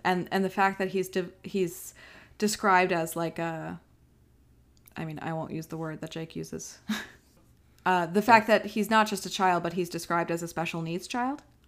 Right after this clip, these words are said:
Speaker 2: Right.
Speaker 1: Right? Which, like, actually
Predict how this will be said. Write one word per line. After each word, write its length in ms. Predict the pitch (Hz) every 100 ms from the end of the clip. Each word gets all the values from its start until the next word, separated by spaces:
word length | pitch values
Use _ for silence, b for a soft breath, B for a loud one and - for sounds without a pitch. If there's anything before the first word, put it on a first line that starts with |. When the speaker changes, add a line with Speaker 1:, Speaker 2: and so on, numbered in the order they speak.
| _ _ _ - B B B
Speaker 2:
Right. 160 | 131 - - -
Speaker 1:
Right? 380 | 202 190 208 - b b b b b _
Which, 300 | 202 196 -
like, 240 | 185 175 -
actually 760 | 185 180 - 190 180 170 -